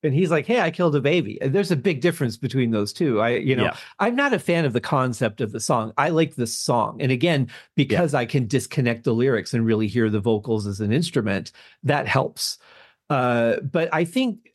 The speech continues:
Speaker 1: I, I think there's just something really fun about the song, just the structure of it, the way he sounds, that use of vibrato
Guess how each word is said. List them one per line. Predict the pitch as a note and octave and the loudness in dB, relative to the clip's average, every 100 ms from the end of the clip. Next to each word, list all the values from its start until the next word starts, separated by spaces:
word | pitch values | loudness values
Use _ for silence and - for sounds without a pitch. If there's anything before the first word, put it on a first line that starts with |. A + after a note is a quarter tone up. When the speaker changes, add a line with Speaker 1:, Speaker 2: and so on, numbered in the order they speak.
| - | -4
Speaker 1:
I, | D#3 | -2
I | D3+ D3+ | 0 0
think | A#3+ A3+ | 0 0
there's | F3 C#3+ | 0 0
just | D3+ - | -2 0
something | D#3 E3 C#3+ G#2+ | -2 0 0 0
really | A2 A#2+ E3+ D3 A2 G#2 | 0 2 2 2 0 -2
fun | - - - B2+ C3+ G#2+ G#2 - | -6 -10 -2 0 0 -2 -6 -2
about | B2+ A2 A#2+ B2+ | -2 2 2 2
the | B2+ | 0
song, | A2+ - B2 C3 G#2+ G#2 | -2 0 2 2 0 -2
just | A#2 - | -4 -2
the | B2 | -4
structure | - D3 C#3+ - | 0 0 0 0
of | D3+ C#3 | 0 0
it, | |
the | C3 | 0
way | A2+ A#2+ | 2 2
he | B2 C#3+ | 2 -2
sounds, | - B2 A#2+ B2 A#2 | 0 0 0 2 0
that | B2 A#2 D3+ | 2 0 0
use | A#2+ F3 - | 0 0 2
of | C#3+ | 0
vibrato | A2 A2+ G2+ G#2+ D#3 G3+ A#2+ G#2 | 2 0 2 2 2 0 -2 -6